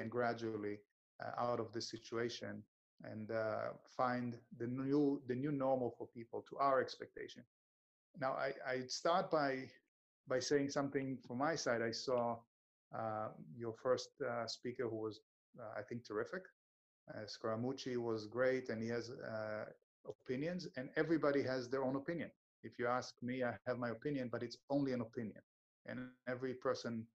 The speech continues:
is entitled and will have their own opinion. Uh, my opinions are not unique.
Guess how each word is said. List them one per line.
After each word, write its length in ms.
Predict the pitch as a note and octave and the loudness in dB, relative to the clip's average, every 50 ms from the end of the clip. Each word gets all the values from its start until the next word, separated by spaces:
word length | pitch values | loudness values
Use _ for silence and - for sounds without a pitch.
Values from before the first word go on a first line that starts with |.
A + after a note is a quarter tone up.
| _ _ _ _ _ _ _ | _ _ _ _ _ _ _
is 120 | - A#2 A2+ | -6 -6 -4
entitled 760 | A#2 A2 G#2 - C#3+ C#3 C#3+ C#3 - - C#3 C3 B2+ B2 B2 - C3 | -4 -4 0 4 4 4 4 2 0 -4 -2 -2 -2 -4 -6 -6 -4
and 140 | A#2+ B2 | -2 0
will 200 | A#2+ D3 E3 D#3 | 4 4 6 6
have 240 | B2 C3+ C3 A#2+ A#2 | 6 4 2 2 2
their 160 | A#2+ A#2+ A#2 | 0 0 2
own 100 | A2+ A#2 | 0 0
opinion. 520 | A2+ A2 - - B2 A2+ A2 A2+ A2 A#2 - _ _ _ _ _ _ _ _ _ _ _ - - | -2 -4 -6 -6 -6 -6 -4 -6 -8 -10 -14 _ _ _ _ _ _ _ _ _ _ _ -10 -8
Uh, 240 | A2 A2 A2 G#2+ G#2+ - - - - | -6 -4 -2 -2 -4 -4 -4 -4 0
my 80 | C3+ D3 | 2 2
opinions 420 | C#3+ C#3+ D3 D3 C#3+ C#3+ C3+ A#2+ | 2 2 2 2 4 4 2 2
are 100 | B2 A#2+ | 2 2
not 320 | B2 B2+ C3 C3 C3 - - | 2 2 2 2 0 -4 -10
unique. 540 | - A#2+ A#2+ A#2 A#2+ A#2+ C3+ D#3+ E3 - - | -8 -6 -6 -4 -2 -2 -2 -4 -4 -6 -10